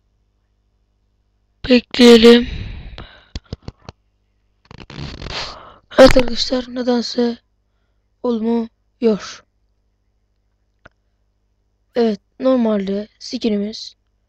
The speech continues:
şu olması, Light Ponix olması gerekiyor. Şu olması gerekiyor. Maviş gözlü falan. Ama nedense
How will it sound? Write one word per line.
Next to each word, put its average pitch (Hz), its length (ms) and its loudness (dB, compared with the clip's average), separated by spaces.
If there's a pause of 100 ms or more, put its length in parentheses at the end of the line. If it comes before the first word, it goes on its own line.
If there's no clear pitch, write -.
(120)
şu 233 360 -6 (140)
olması, 220 600 -8 (280)
Light 208 220 -4 (100)
Ponix 214 480 -8 (1400)
olması 226 540 -10 (240)
gerekiyor. 208 680 -2 (1200)
Şu - 160 -14
olması 208 400 -4
gerekiyor. 196 600 -12 (180)
Maviş 190 420 -10
gözlü - 340 -14
falan. 214 320 -12 (1600)
Ama 214 180 -8
nedense 226 640 -8